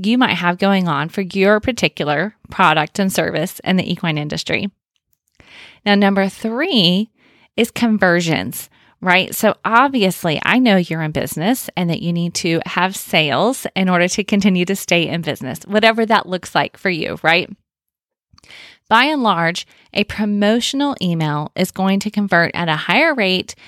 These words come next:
than a promotional social media post. We see it all the time. I mean, you can test it for yourself. Try it in your social media. Have three or four posts in a row that are promotional in nature, and you will see your engagement start to go down,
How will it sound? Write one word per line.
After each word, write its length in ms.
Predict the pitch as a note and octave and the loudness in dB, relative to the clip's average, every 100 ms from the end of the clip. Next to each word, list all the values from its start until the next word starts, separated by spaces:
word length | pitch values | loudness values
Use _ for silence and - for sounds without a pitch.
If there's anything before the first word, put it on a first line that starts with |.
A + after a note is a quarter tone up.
| - - | -18 -2
than 120 | G3 | -2
a 60 | G3 | 0
promotional 720 | G#3 F#3+ F3 - F3+ F3 F#3+ _ | -2 0 0 -2 -2 -4 -6 _
social 380 | - E3+ D#3+ E3+ | -4 -4 -2 -4
media 300 | E3 D3+ B2+ | -4 -4 -6
post. 460 | - - - - - _ _ _ _ - | -6 -8 -10 -14 -18 _ _ _ _ -2
We 140 | G3 | -2
see 180 | - A#3 | 2 0
it 80 | - | 0
all 240 | - E3 D#3+ | 0 0 2
the 140 | C4 | 0
time. 500 | - G3+ D#3 F3 A#3 - | -2 0 2 2 -2 -2
I 100 | G3 | 0
mean, 200 | F#3+ F3+ | 2 0
you 140 | A3 | -4
can 160 | C#4 E4+ | -4 -4
test 320 | A#3 G#3 - | 0 -2 -2
it 120 | D#3+ | -6
for 100 | - | -2
yourself. 500 | E3 F3 - - - - - - _ | -2 -2 -2 -2 -4 -20 -20 -20 _
Try 360 | - A3 G3+ C4 | -6 0 2 2
it 160 | D4 | 0
in 100 | A3+ | 0
your 80 | G#3+ | -2
social 340 | G#3+ G3 - F3+ | 0 -2 -2 -2
media. 360 | D3+ A2+ - - - - | -2 -2 -4 -8 -14 -2
Have 240 | G#3 G#3 | -2 -2
three 320 | - G#3 G#3 | -6 -4 -2
or 80 | B3 | -4
four 280 | - B3+ A#3+ | -2 0 0
posts 400 | - G3 F#3 - | 2 0 0 -2
in 180 | - F#3 | -4 0
a 120 | F#3 | 0
row 360 | E3+ D#3+ F3 A#3 | 2 2 2 0
that 160 | F#3+ F3 | 0 0
are 60 | |
promotional 680 | - G3 F3+ F#3 - G3+ - | 0 0 0 0 -2 -4 -2
in 180 | F3+ E3 | -2 -2
nature, 480 | D3 - C4 D4 C#4+ | -4 -4 -6 -6 -4
and 220 | F#3 F3 | -2 -2
you 160 | F3+ A3 | -2 0
will 160 | C#4 | 0
see 580 | C#4 - F4+ C4+ A#3 A#3 - | 0 -6 0 2 4 0 -2
your 200 | G3+ G3 | 0 0
engagement 600 | G3+ F#3+ G#3+ G#3+ F#3 - | 2 2 2 0 -6 -6
start 320 | - D#3+ - | -6 -8 -8
to 80 | - | -6
go 200 | D#3+ D#3+ | -4 -2
down, 520 | F3+ G3 D3+ - | 0 2 0 -2